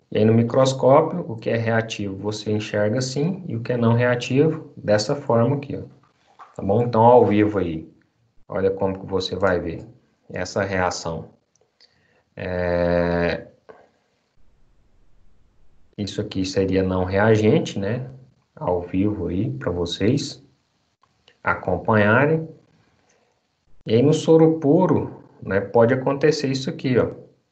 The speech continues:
é, de dar não reagente ou de cara reagente, como vocês estão vendo aqui. E aí, se der reagente, o que que você tem que fazer? Diluir, tá bom? Esse soro pra soltar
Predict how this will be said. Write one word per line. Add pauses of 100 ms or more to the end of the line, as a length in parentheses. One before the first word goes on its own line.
(400)
é,
de
dar
não
reagente
ou
de
cara (240)
reagente,
como
vocês
estão
vendo
aqui. (960)
E
aí,
se
der
reagente,
o
que
que
você
tem
que
fazer?
Diluir, (200)
tá
bom?
Esse
soro (1300)
pra
soltar